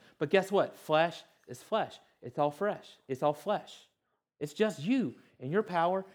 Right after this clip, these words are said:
and your ability." So what does he tell Nicodemus? You have to be born again of the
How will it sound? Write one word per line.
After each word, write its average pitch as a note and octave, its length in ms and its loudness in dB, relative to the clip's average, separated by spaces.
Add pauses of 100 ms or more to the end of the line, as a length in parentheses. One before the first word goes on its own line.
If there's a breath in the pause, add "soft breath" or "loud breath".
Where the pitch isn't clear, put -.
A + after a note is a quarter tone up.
(100 soft breath)
and D3 120 -4
your F3+ 100 2
ability." F3+ 420 2 (320)
So E3 80 0
what G3 120 6
does A3 100 2
he A3 60 -2
tell G#3 240 0
Nicodemus? G3+ 440 -4
You G3+ 60 4
have G#3+ 120 2
to A3 40 -6
be G3 120 0
born G#3 360 6
again G#3+ 440 4
of C4+ 680 10 (920)
the - 80 -20